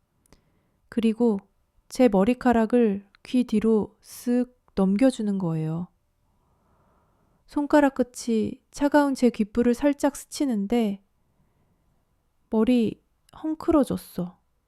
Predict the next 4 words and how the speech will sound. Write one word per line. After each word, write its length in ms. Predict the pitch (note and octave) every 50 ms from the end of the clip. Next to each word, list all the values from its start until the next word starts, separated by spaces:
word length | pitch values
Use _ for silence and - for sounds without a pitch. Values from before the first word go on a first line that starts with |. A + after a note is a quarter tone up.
| _ _ _ _ _ _ _ _ _ _ _ _ _ _ _ _ _ _ -
"네?" 340 | - A3 A#3+ C4+ C#4 _ _ _ _ _ _ _ _ _ _ _ _ _ _ _ _ _ _ _
그 140 | - -
말을 320 | A#3 A3+ C4+ C#4+ D4 D4 C#4
하려고 720 | C4 C#4+ C#4+ C#4+ C4+ C4 - - A3 G#3 G3 F#3+ - _